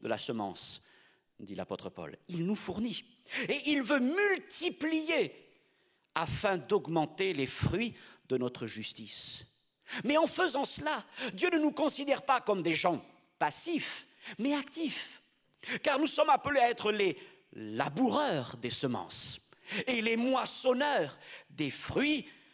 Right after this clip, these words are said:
que nous devons porter étant placés sous la bénédiction de Dieu.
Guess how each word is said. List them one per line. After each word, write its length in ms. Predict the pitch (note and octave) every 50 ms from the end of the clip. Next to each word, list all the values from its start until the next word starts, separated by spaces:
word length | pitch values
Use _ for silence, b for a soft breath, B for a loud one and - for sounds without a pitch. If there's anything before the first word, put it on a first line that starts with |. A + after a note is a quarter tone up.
| B B
que 60 | - C3+
nous 160 | C3+ C#3+ C#3+
devons 320 | C#3 D3+ C#3 C3 D3 C#3
porter 580 | B2 - C#3 B2+ - - - E3+ F3 D3+ A#2+ B B B B B
étant 300 | C3+ C3+ - - B2+ B2+
placés 420 | - C#3 C#3 C3 - - - D#3 D3+
sous 180 | - - C3
la 120 | B2 B2 A2+
bénédiction 880 | F#2 C#3 C3+ B2 A#2+ A#2+ - A2 - - - - - D#3+ E3 E3+ E3 - - -
de 120 | - - G#2+
Dieu. 200 | - - -